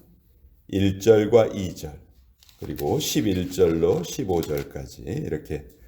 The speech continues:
두 부분을 우리가 보도록 하겠습니다. 먼저 사무엘 상서 십일 장 일 절과 이 절의 말씀 같이 읽겠습니다. 시작. 암몬 사람 나하스가 올라와서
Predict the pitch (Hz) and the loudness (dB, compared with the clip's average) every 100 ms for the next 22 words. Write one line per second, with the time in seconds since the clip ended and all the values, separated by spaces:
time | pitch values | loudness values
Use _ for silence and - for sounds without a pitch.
0 | - - - - 92 80 73 71 80 117 | -20 -20 -10 0 0 0 -2 -2 0 0
1 | 82 69 - 82 73 71 - - 73 71 | -2 -6 -4 -6 -4 -8 -8 -14 -14 -14
2 | - - - - - - - - - - | -14 -16 -16 -20 -20 -20 -20 -20 -20 0
3 | 95 92 98 - 113 113 104 101 101 90 | 4 6 4 4 4 6 4 4 2 0
4 | 85 - 76 80 120 - 98 78 - 69 | -2 -6 -2 0 0 -2 -4 -4 -6 -10
5 | 69 147 170 - _ - _ _ - - | -10 -10 -14 -18 _ -20 _ _ -20 -14
6 | - 95 98 98 - 104 98 98 104 101 | -2 2 2 2 4 6 8 6 4 4
7 | 95 - 110 110 98 87 73 65 65 65 | 2 -4 -6 -4 2 2 2 -4 -10 -12
8 | - 64 98 170 - - _ _ - 82 | -12 -10 -8 -8 -12 -20 _ _ -8 -8
9 | - 71 69 67 - 69 60 65 69 - | -10 -10 -8 -8 -8 -8 -6 -8 -8 -8
10 | 80 - 73 131 156 - - - - - | -6 -2 2 2 0 -6 -8 -8 -8 -8
11 | - 107 120 127 127 - 120 117 110 104 | 6 8 10 8 6 8 10 10 8 4
12 | 95 107 120 117 120 117 117 107 - 92 | 6 8 8 6 4 8 10 8 4 2
13 | 85 78 78 76 85 107 156 - - - | 2 2 0 -2 -2 -2 -2 -10 -18 -18
14 | - | -18